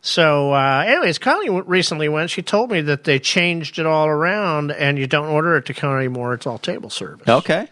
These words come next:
Speaker 2: Well, I mean, you know, you gotta keep innovating, certainly in the Seattle scene. So, um, I don't, did I get that? Is that kinda like a diner-style menu, or what are they serving there? Do you know?
Speaker 1: Uh, we would call that American fare.
Speaker 2: American fare.
Speaker 1: Pub
Speaker 2: Okay.
Speaker 1: fare.
Speaker 2: Okay.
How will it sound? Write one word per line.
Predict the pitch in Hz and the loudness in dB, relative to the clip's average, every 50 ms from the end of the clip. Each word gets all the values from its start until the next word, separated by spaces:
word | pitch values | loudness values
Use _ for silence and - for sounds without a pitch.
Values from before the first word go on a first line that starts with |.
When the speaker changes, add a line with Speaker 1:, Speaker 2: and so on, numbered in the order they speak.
| _ - | _ -2
Speaker 2:
Well, | 123 131 151 | 0 2 2
I | 175 190 | 2 0
mean, | 180 175 180 180 175 165 | -2 -2 -4 -4 -4 -4
you | 147 139 151 156 | -2 -2 0 2
know, | 143 139 | 4 4
you | 139 - | 4 4
gotta | 143 147 147 | 4 2 2
keep | - - 151 - | 0 -4 -6 -4
innovating, | 120 135 147 139 101 104 95 98 110 120 120 | -2 -2 0 0 2 2 2 2 0 -2 -4
certainly | - 143 123 110 107 107 | -2 -4 -2 -2 -2 -4
in | 104 98 | -4 -4
the | 95 | -4
Seattle | 98 - - - 101 95 95 95 98 92 85 | -4 -4 -4 0 2 4 4 4 2 0 -4
scene. | - - - 95 92 101 117 131 | -6 -6 -6 -4 -4 -4 -4 -6
So, | - - 104 95 98 90 - - - - - - - - - - | -4 -2 0 2 0 0 -2 -6 -18 -20 -20 -20 -20 -20 -4 0
um, | 110 110 110 107 107 107 101 - _ _ _ _ - | 2 2 4 2 0 -2 -6 -14 _ _ _ _ -2
I | 156 | 0
don't, | 180 202 156 | 0 0 -2
did | 151 151 151 - _ - | -4 -6 -6 -6 _ 0
I | 147 151 | 0 0
get | 147 214 254 - | 0 -2 -6 -6
that? | - - | -4 -4
Is | 139 135 | -2 -2
that | 175 185 | -2 -2
kinda | - 233 214 | -2 -2 -2
like | 202 180 | -2 0
a | - 110 | 0 0
diner-style | 95 - 117 113 135 160 190 208 - - - 185 202 196 | 0 2 2 2 2 0 -4 -6 -6 -4 -2 -2 -2 -2
menu, | 190 190 202 208 220 233 208 | -4 -4 -6 -6 -4 -2 0
or | 160 135 127 | 2 2 2
what | 143 165 170 | 2 0 0
are | |
they | 165 165 151 | 0 0 -2
serving | - - 156 151 123 104 | -2 -2 -2 -2 0 0
there? | 101 92 92 95 | 0 0 0 0
Do | 92 95 | 0 -2
you | 95 98 | -2 0
know? | 113 131 175 226 - _ _ - - | 0 0 0 0 -4 _ _ -12 -6
Speaker 1:
Uh, | - 190 190 165 | -2 0 2 4
we | 170 190 | 4 4
would | 185 147 143 | 2 2 0
call | - - 175 160 143 | 2 4 4 4 4
that | 147 147 139 | 4 2 0
American | 123 113 120 139 160 170 143 123 - - 120 101 95 | 0 -2 0 0 0 0 0 -2 -6 -8 -12 -12 -12
fare. | - - 123 107 90 101 | -12 -10 -10 -8 -6 -4
Speaker 2:
American | 107 110 107 110 110 107 101 - - 92 90 | -4 -2 0 2 2 2 0 -2 -4 -8 -6
fare. | - 92 87 80 82 | -4 -2 -2 0 2
Speaker 1:
Pub | 131 214 196 | 2 2 4
Speaker 2:
Okay. | 127 107 120 | 2 0 -2
Speaker 1:
fare. | 139 - - 139 110 90 - - - | -2 -4 -4 -4 -4 -4 -4 0 0
Speaker 2:
Okay. | 156 208 - 202 214 240 | 2 2 2 0 -2 -2